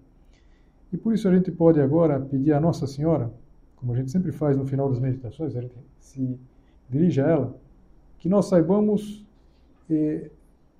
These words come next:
aprender de São José. E não é, não é errado a gente se dirigir a Nossa Senhora. Por quê? Porque Nossa Senhora ela foi a segunda maior devota de São José da história, porque o primeiro foi Jesus Cristo.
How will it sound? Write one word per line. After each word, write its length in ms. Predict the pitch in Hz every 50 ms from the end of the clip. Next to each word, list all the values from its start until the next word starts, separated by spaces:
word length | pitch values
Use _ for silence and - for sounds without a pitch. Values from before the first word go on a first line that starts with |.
| _ _ _ _
aprender 460 | - 175 175 - 175 180 185 214 226
de 80 | 202 180
São 220 | - 185 185 175
José. 280 | 151 151 127 131 131 131 - - _ _ _ _ _ _ _ _ _ _ _ _ _ _ _ _ _ -
E 100 | 180 180
não 140 | 208 220 233
é, 540 | 226 214 202 185 170 160 147 139 143 - - - - - -
não 160 | 147 160 190
é 60 | 202
errado 580 | 180 147 151 175 175 156 139 117 120 113 104 90 -
a 80 | 135 123
gente 160 | 135 156 -
se 100 | - 156
dirigir 360 | 139 143 139 143 135 151 156
a 40 | 147
Nossa 280 | 147 151 135 - 147 131
Senhora. 500 | - - 143 165 185 185 151 127 113 - _ _ _ _ _ _ _ _ _ _ _ _ _ _
Por 140 | - 170 156
quê? 240 | 165 - 156 131 - - - - - _ _ _ _ _ _ _ _
Porque 640 | 143 139 135 135 - 165 165 165 160 160 156 156
Nossa 280 | 147 156 160 151 175 160
Senhora 520 | - - 175 170 170 185 196 214 208 208 - - - - _ _ _ _ _ _ -
ela 280 | 160 151 156 165 165 151
foi 320 | 160 - 180 180 185 180 - - - - _ _ _ _ _
a 80 | 147 135
segunda 480 | - - 185 185 233 247 247 247 226
maior 540 | 208 196 175 165 165 180 196 196 196 196 - - -
devota 720 | - 147 170 165 117 123 156 170 165 170 - 185 190 208 - - _ _ _ _
de 100 | 147 143
São 180 | - 160 165 151
José 300 | 139 135 131 151 160 165
da 100 | 170 165
história, 400 | - - - 139 123 110 110 107
porque 180 | - - - 147
o 20 |
primeiro 300 | 147 151 156 170 185 180
foi 140 | 180 185 175
Jesus 260 | 180 185 185 170 -
Cristo. 300 | - 135 120 - - -